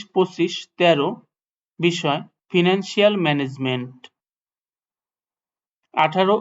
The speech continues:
এক দুই হাজার ছাব্বিশ, রবিবার, বিষয় কোড তেইশ পঁচিশ পনেরো, বিষয় Banking and Insurance Theories, Laws and Accounts।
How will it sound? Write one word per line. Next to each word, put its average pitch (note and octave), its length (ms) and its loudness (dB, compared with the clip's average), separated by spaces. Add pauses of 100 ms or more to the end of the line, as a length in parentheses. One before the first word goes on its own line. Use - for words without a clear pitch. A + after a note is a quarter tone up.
(200)
এক F3 60 -2 (220)
দুই E3 160 0
হাজার F3+ 220 0 (100)
ছাব্বিশ, D3+ 420 0 (460)
রবিবার, E3 500 2 (480)
বিষয় E3+ 380 -2 (100)
কোড D3+ 160 0 (440)
তেইশ F#3+ 300 4 (200)
পঁচিশ F3 360 -2 (220)
পনেরো, F3+ 400 0 (460)
বিষয় D#3+ 340 -2 (440)
Banking D#3+ 540 0 (240)
and D3+ 180 0 (200)
Insurance G3+ 540 -2 (180)
Theories, E3+ 440 0 (460)
Laws D#3+ 420 4 (360)
and G#3 160 0 (280)
Accounts। B2+ 540 -4